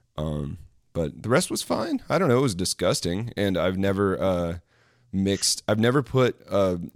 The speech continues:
a bunch of livers in a blender before, and, um, that part of it was,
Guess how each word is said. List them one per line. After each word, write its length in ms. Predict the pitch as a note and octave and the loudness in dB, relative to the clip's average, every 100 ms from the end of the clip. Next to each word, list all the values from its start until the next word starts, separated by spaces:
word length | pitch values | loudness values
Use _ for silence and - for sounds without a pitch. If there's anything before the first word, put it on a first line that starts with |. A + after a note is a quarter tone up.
| - - _ - | -18 -20 _ -4
a 80 | G2+ | -4
bunch 360 | F2 G#2 A2 | 0 0 0
of 240 | G2+ E2+ - - _ _ | -2 -2 -8 -16 _ _
livers 540 | F#2+ F#2+ A2 G#2 G2 F#2 | -8 0 0 2 0 0
in 80 | F#2+ | -2
a 80 | |
blender 540 | E2+ E2 F#2+ G#2 E2+ E2 | -2 -2 -2 0 -2 -4
before, 520 | E2 - E2+ G2 A#2 _ | -6 -6 -4 -4 -6 _
and, 180 | F2 F2 - | -8 -8 -6
um, 280 | F2+ E2+ C#2 | -6 -4 0
that 180 | G#2 F2+ | 0 2
part 180 | G#2+ G2 | 0 0
of 100 | F2 | -2
it 140 | D#2+ - | -6 -8
was, 400 | F#2+ F2 E2+ | -6 -4 -4